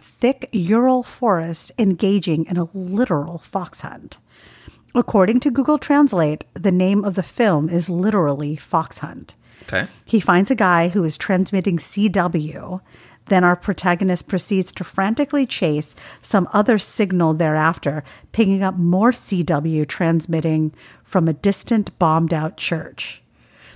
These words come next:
Speaker 1: Later, he's soldering some circuits and listening through Soviet headphones at what? Who knows? The film <laughs> doesn't have subtitles. This is starting to sound like Josh's fever dream. <laughs>
Speaker 2: Yeah.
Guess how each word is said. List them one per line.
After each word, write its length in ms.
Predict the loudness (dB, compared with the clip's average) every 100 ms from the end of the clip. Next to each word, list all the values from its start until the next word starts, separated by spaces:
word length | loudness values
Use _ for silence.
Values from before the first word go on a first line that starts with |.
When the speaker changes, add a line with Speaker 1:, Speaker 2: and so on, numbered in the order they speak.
| -20 -4
Speaker 1:
Later, 500 | 4 6 6 6 4
he's 240 | 2 0
soldering 480 | 2 2 4 4 2
some 180 | 0 -2
circuits 600 | -2 0 0 0 -2 -2
and 220 | -2 -2
listening 500 | 0 -2 0 0 0
through 200 | 0 -4
Soviet 540 | -4 -2 0 0 -2 -4
headphones 720 | -4 -6 -4 -4 -2 -6 -8 -6
at 160 | -6
what? 360 | -2 -4 -4 -14 _ _ _
Who 180 | -2 0
knows? 420 | -2 -6 -18 -20 _ _
The 100 | -8
film 360 | 0 4 4 4
<laughs> 60 |
doesn't 240 | 4 2 2
have 140 | -2 -2
subtitles. 1160 | 0 0 -2 -6 -8 -6 -6 -6 -8 -18 -20 _ -20 _ _ _ _ -4 0 2
This 160 | 2 2
is 100 | 2
starting 300 | 0 2 2
to 100 | 2
sound 480 | 2 2 4 2 2
like 280 | -2 -6 _ _
Josh's 520 | -8 -2 -2 -2 -4 -6
fever 440 | -2 0 2 2
dream. 400 | 2 0 2 0 -2 -12
<laughs> 80 |
Speaker 2:
Yeah. 300 | -2 0 0